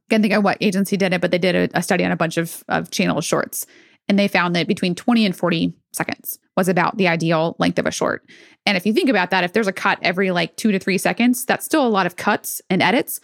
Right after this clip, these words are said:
for a very small piece of content. So, 'cause it's just like goldfish, like, we gotta keep, we gotta keep 'em swimming, gotta keep 'em going. So what we're doing, though, is we're looking at shorts, and this isn't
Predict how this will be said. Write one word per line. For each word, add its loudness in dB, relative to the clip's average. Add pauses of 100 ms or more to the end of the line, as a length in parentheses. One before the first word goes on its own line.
(140)
for -2
a 0
very 0
small -2
piece -4
of -6
content. -6
So, -6
'cause -2
it's -2
just -2
like -2 (340)
goldfish, -2
like, 0
we 2
gotta 2
keep, -2
we 2
gotta 2
keep -2
'em 2
swimming, -2
gotta 0
keep 2
'em 4
going. -2 (560)
So 0 (140)
what 0
we're 4
doing, 2
though, 0 (100)
is 0
we're 0
looking 2
at -2
shorts, -4
and 0
this 0
isn't 0